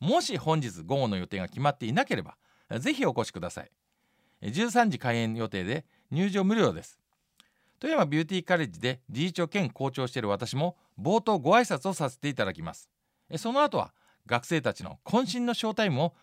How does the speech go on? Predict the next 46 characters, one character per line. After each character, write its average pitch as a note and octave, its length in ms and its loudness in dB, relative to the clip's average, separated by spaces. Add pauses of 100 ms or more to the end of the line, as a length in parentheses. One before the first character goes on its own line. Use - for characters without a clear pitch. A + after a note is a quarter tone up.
(140)
和 G3+ 260 6
や C4 80 8
か D#3+ 140 6
に B2+ 100 0
楽 F#3 200 2
し - 80 -8
く E3 100 -8
ご A2 140 4
覧 G2+ 140 4
く F#2 80 -8
だ F2 100 -2
さ E2 120 -6
い。 C#2 100 -16 (800)
え、 A#2 120 -2
ま A3 220 6
ず A#3+ 100 -2
は B2 220 4
オ C3+ 120 0
ー - 20 -2
バ C#3+ 140 8
ー - 20 4
ド C#3 80 -2
ホ C3 80 0
ー - 40 0
ル F2+ 60 -4
中 G3 200 -4
ホ G#3 120 0
ー G3 40 0
ル G3 80 0
を F3 40 0
ご A2 140 -2
紹 G#2+ 140 -4
介 G2 120 0
し - 80 -6
ま F2+ 100 -2
す。 - 220 -18 (720)
え、 C3+ 120 -4
最 E3+ 240 4
大 D#3 260 4
六 B2+ 200 -2
百 F3+ 220 -4
五 F3+ 120 2
十 F#3 140 0
二 F#3+ 120 2
席 A#2 200 -4
の E2+ 200 -8